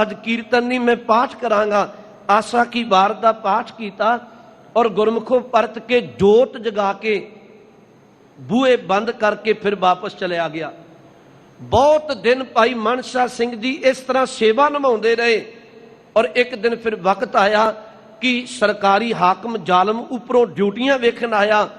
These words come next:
ਉਹਦੀ ਮਨ ਦੀ ਇੱਛਾ ਸੀ ਵੀ ਸ੍ਰੀ ਹਰਿਮੰਦਰ ਸਾਹਿਬ ਹੁਣ ਕੋਈ ਸੇਵਾ ਨਹੀਂ ਕਰ ਰਿਹਾ, ਸ਼ਾਇਦ ਅੰਦਰੋਂ ਮੈਲਾ ਹੋ ਗਿਆ ਹੋਵੇਗਾ, ਪਰ ਬੂਹਾ ਖੋਲ ਕੇ ਵੇਖਿਆ,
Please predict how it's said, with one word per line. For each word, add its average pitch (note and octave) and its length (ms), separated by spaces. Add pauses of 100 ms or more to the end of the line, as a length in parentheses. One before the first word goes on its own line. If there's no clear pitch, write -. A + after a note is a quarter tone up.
(540)
ਉਹਦੀ A#3+ 180
ਮਨ G3 300
ਦੀ A3+ 240
ਇੱਛਾ A#3 340
ਸੀ A3 180
ਵੀ G#3+ 160
ਸ੍ਰੀ G#3+ 340
ਹਰਿਮੰਦਰ G3 480
ਸਾਹਿਬ G#3+ 420 (640)
ਹੁਣ A#3 120
ਕੋਈ A#3 220
ਸੇਵਾ G3+ 440
ਨਹੀਂ C4+ 140
ਕਰ G#3 220
ਰਿਹਾ, G#3+ 360 (480)
ਸ਼ਾਇਦ B3 400 (160)
ਅੰਦਰੋਂ A#3+ 300
ਮੈਲਾ A3 400
ਹੋ G#3 160
ਗਿਆ A3 220
ਹੋਵੇਗਾ, G#3 560 (360)
ਪਰ A3+ 120
ਬੂਹਾ B3 380
ਖੋਲ A3 320
ਕੇ A3 180
ਵੇਖਿਆ, G#3+ 460